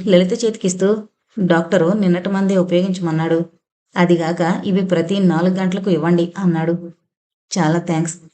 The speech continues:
మీ సహాయం ఎప్పుడూ మరిచిపోము" అంది లలిత. "దాందేముందండి"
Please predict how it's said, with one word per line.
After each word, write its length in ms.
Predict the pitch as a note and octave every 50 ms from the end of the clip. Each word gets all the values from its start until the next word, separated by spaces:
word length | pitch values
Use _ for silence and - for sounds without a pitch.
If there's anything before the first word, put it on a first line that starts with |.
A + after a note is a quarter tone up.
| _ -
మీ 80 | A#3 A3+
సహాయం 420 | - G#3+ F3 D#3 F3+ F#3 G3+ G3+
ఎప్పుడూ 280 | F3+ E3 D#3+ F#3 F#3+ G3+
మరిచిపోము" 720 | F#3+ F3 D#3+ D#3+ - - - F#3+ F3+ E3+ F3 F3 - - -
అంది 280 | G3 E3+ D#3 D#3+ F3+ G3
లలిత. 420 | F3+ D#3 D3+ D#3 - D#3+ E3 F3+ - - _ _ _ _ _ _ _ _ _ _ _ _ _ _ _ _ - -
"దాందేముందండి" 1120 | F#3 F3 E3 D#3+ E3 E3+ F3+ F#3+ F#3+ F#3 F#3 F#3+ F#3+ F#3+ F#3+ F#3+ F#3+ F3+ F3+ F3+ F#3 F#3